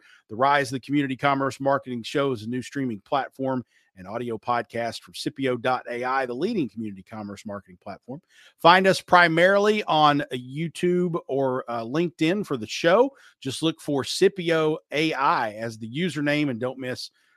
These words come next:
the streamed show each Wednesday at two P M Eastern, eleven A M Pacific. If you prefer to listen to the audio on demand as a podcast, just jump over to,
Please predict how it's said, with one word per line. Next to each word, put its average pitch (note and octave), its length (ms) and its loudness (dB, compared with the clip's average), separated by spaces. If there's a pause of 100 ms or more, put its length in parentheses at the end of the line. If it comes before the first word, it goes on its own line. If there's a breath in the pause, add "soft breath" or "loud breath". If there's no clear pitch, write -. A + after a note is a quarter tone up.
(160)
the A2 80 -10
streamed D3 480 0
show C#3 460 2
each C#3 260 -10
Wednesday B2+ 500 -2
at G#2+ 120 -10
two E3+ 200 -6
P C#3 280 -2
M C3+ 120 -4
Eastern, B2+ 460 -4 (380 soft breath)
eleven B2 440 2
A A#2+ 240 -4
M A2+ 160 -8
Pacific. - 560 -8
If - 160 -20
you F#2+ 100 -16
prefer C#3+ 500 0
to C3+ 60 -2
listen B2+ 440 -4
to C3+ 340 2 (380 loud breath)
the A2 160 -8
audio D#3 400 6
on D3+ 180 6
demand D3 580 0
as B2+ 320 -2
a A2 160 -4 (100)
podcast, F3+ 720 0
just C#3 220 -10
jump D3 300 0
over C#3+ 360 0
to, C#3+ 460 -2